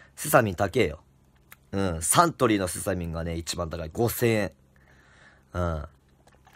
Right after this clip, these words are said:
俺のは、ちょっと妥協して二千円。プロポリスも良い。二千円でも高えよな、けどな。うん。二千円でも高いっしょ。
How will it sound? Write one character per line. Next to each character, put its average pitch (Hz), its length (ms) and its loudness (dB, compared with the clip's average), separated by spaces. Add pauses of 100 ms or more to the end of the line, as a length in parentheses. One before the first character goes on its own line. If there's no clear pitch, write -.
(1160)
俺 131 240 6
の 131 180 8
は、 110 340 8 (1000)
ち - 100 2
ょ - 40 6
っ 120 120 -2
と 107 280 4
妥 98 240 -4
協 107 240 4
し - 80 -4
て 98 340 0
二 90 140 -4
千 87 300 -2
円。 78 180 -6 (640)
プ 135 100 2
ロ 143 80 8
ポ 156 160 4
リ 143 60 4
ス - 120 -6
も 90 120 -2
良 78 100 -2
い。 69 100 -8 (160)
二 113 340 2
千 - 200 6
円 226 60 4
で 269 80 0
も 196 80 0
高 113 180 2
え 127 40 4
よ 101 120 4
な、 92 100 -2
け 92 120 0
ど 85 80 -4
な。 82 200 -2 (920)
う 98 60 -2
ん。 90 340 0 (140)
二 117 100 2
千 196 200 2
円 220 80 2
で 233 60 6
も 165 80 2
高 113 220 4
い 104 40 4
っ - 20 -2
し - 160 -2
ょ。 82 80 -6